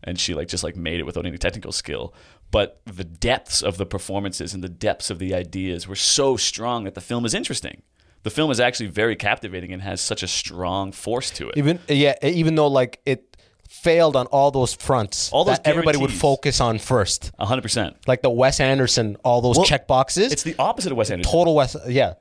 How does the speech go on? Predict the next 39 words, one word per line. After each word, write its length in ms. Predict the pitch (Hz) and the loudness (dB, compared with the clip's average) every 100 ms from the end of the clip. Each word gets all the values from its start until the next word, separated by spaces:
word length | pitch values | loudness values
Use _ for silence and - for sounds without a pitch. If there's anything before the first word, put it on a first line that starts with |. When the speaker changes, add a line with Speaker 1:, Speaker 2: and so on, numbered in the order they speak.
| - | -2
Speaker 1:
But 180 | 156 143 | -2 -2
because 180 | 160 165 | -2 0
another 160 | 240 | 0
thing 80 | 339 | 0
about 120 | 175 | 0
Wes 180 | 120 123 | 0 0
Anderson 280 | 131 170 107 | -2 -2 -4
is 100 | 107 | -4
he 140 | 214 269 | -2 0
has 140 | 156 | 0
an 100 | 131 - | -2 0
unprecedented, 1200 | 165 214 208 - 165 190 - 131 87 85 - 69 | 0 0 -6 -8 -4 -2 0 -2 -4 -8 -8 -2
I 100 | 131 | -2
will 120 | 160 | 0
say 240 | - 202 202 | 0 0 0
this 280 | - - | -4 -4
as 80 | - | 2
well. 240 | 208 302 311 | 4 4 4
Speaker 2:
Unprecedented. 680 | 220 269 240 175 151 131 | 4 4 4 2 2 2
Let 120 | 165 | 4
it 140 | 240 160 | 4 2
be 100 | 196 | 2
Speaker 1:
Okay. 100 | 175 | 4
Speaker 2:
heard 160 | 214 | 4
here 140 | 180 196 | 4 4
on 100 | 175 | 4
the 60 | 151 | 2
Immigrant 280 | 143 113 - | 2 0 0
Section. 160 | 107 | 2
Speaker 1:
Let 120 | 156 | 2
it 80 | 226 | 2
be 100 | 208 | 4
heard 180 | 185 208 | 4 4
here. 120 | 190 | 4
An 80 | 127 | 4
unprecedented 760 | 214 226 147 185 214 165 131 120 | 2 0 0 0 2 0 0 2
access 520 | 123 165 - 104 - | 0 0 -2 -2 -4
to 240 | - 107 - | -4 -6 -2
actors. 580 | 120 - - - - | -2 -2 -8 -16 -16